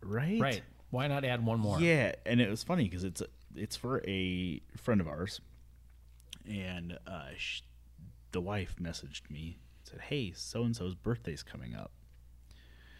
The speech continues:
Speaker 1: I was like, "I know where this is going."
Speaker 2: Mm-hmm.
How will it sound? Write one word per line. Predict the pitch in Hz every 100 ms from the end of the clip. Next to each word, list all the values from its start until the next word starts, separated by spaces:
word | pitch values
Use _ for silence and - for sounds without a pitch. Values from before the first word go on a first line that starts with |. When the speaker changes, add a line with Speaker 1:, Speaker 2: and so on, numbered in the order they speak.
| - - -
Speaker 1:
I |
was | -
like, | 95 90
"I | 104 113
know | 117
where | 127
this | 143 165 -
is | 107
going." | 110 113 117 120 117 123 127 123 117 113
Speaker 2:
Mm-hmm. | 110 113